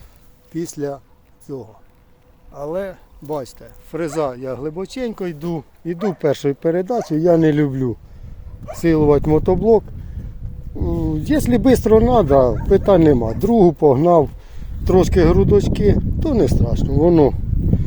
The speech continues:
розіб'ється, земля ще сира, самі понімаєте. О. Так що оце таке діло. Бачите, іде без проблем. Отак.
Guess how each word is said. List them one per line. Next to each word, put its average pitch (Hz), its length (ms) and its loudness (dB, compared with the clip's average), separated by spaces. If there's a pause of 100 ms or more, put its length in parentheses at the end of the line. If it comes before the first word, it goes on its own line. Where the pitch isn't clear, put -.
(400)
розіб'ється, 147 800 2
земля 147 420 2
ще 123 200 -8
сира, 165 520 2
самі 147 360 0
понімаєте. 143 880 0 (640)
О. 113 180 -8 (960)
Так 165 200 -2
що 143 300 -2 (380)
оце 156 380 -2 (420)
таке 147 280 0
діло. 104 260 -6 (260)
Бачите, 156 580 -6 (920)
іде 202 260 -2
без 147 220 -4
проблем. 160 680 -4 (420)
Отак. 131 360 -6